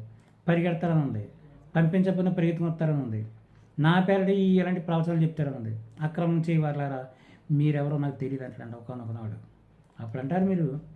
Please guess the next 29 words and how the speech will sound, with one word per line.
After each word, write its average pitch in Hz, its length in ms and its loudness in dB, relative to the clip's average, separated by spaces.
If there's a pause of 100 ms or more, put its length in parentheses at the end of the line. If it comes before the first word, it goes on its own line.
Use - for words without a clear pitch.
(880)
"అయ్యో 180 520 0 (480)
నీ 170 200 8
నామంలోనే 214 540 6
కదా 220 140 4
ఇవన్నీ 208 260 4
చేసాం." 185 240 2
అవును, 202 300 2
ఆయన 175 240 0
నామంలోనే 190 460 0
చేస్తున్నారు 175 400 0
ఇవన్నీ. 139 260 -4 (960)
జరిగే 156 280 6
వ్యాపారం 196 420 2
అంతా 208 460 -4
ఆయన 185 220 4
నామంలోనే 185 460 2
జరుగుతుంది. 156 480 0 (300)
కాబట్టి 135 440 -6
చాలా 147 240 -2
జాగ్రత్తగా 143 500 -4
పరిశీలించుకుని 147 760 -4 (760)
ఆ 147 120 -2
ప్రకారంగా 151 420 -4
జీవించడం 131 340 -6
ప్రయత్నం 139 320 -4
చేయండి. 156 380 0
ముఖ్యంగా 220 320 2
చెప్తాను 156 360 -2
మరి, 131 280 -6